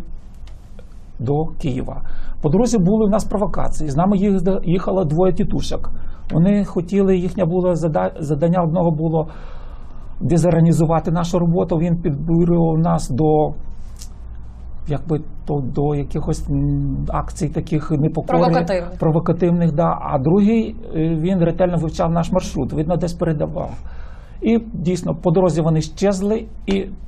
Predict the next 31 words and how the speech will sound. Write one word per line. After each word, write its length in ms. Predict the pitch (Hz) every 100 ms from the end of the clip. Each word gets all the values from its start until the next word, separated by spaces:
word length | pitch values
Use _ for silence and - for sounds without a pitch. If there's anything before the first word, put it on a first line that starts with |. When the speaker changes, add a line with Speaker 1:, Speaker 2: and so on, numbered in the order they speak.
| - -
Speaker 1:
перед 260 | 185 175 147
в'їздом 320 | 170 175 165
на 120 | 165
Київ 300 | 160 202 160
нас 200 | 156 143
зупинили. 520 | 147 - 131 - - - -
Нас, 240 | 180 180 -
тобто, 260 | 170 170
вже 180 | 156 156
там 220 | 160 160 156
чекали. 480 | - - 127 - - - - - - - - - - -
Спеціальний 480 | - 185 - 214 190
дозвіл 280 | 202 202
до 100 | 180
таких 240 | 170 170 190
автобусів, 480 | 175 180 180 190 170
кажу, 280 | 160 160 165 -
треба 320 | - 170 165 160 160
чекати 320 | - 160 156
три 160 | - 151
години. 420 | 151 - 131 - - - - - - -
Поки 180 | 170
ми 120 | 196 190
чекали 340 | - 208 185
ті 120 | 185
три 120 | 170
години, 320 | 170 175 202 196
під'їхало 460 | 156 175 180 160
ще 220 | 156 185
шість 280 | 165 190 170
автобусів 580 | 185 - 175 180 - 180